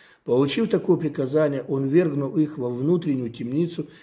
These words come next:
и ноги их забил в колоду".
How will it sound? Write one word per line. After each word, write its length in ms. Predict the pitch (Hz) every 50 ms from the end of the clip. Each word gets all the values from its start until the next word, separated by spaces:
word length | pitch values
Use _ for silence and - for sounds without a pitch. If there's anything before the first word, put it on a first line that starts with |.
| - - _
и 160 | - 147 139 135
ноги 480 | 135 143 175 190 190 160 160 180 175
их 80 | 143 117
забил 640 | 107 113 113 113 110 110 113 123 127 135 139 139 135
в 100 | - -
колоду". 540 | - 127 117 110 107 104 98 95 95 -